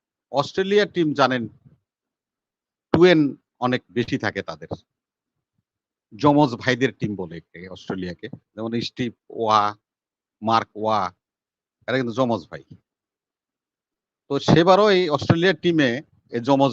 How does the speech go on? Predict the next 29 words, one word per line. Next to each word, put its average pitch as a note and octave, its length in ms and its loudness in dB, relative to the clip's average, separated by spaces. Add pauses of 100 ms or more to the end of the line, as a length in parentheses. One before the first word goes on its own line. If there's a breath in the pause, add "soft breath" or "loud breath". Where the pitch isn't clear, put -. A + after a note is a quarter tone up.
দুই A2+ 120 -2
ভাই F#2 220 -6
ছিলেন, D2+ 280 -20 (1300)
একজনের C#3+ 460 0
নাম D3+ 180 2
হলো D3+ 160 2
ডি D3 300 2
নীল, C#3 320 2
আরেকজনের B2 420 -4
নাম A#2+ 200 -2
হলো A2+ 180 -8 (460)
ও F3+ 280 4
নীল। C3+ 260 0 (2500)
তো C3 80 -6
খেলা E3 320 2
শুরু E3+ 280 -2
হয়ে F3 180 4
গেছে, F#3 440 -4
যাওয়ার D#3 320 2
আগে C#3+ 380 0
টসে C#3 540 -2 (320)
ভারত A2+ 240 2
জিতে A#2 300 -8
যাওয়ার A2+ 360 -2
পরে A#2 320 -6 (320)
অস্ট্রেলিয়াকে A2 600 -6
ব্যাটিং G#2 340 -6
এ G#2+ 40 -8
পাঠায়। A2 320 -10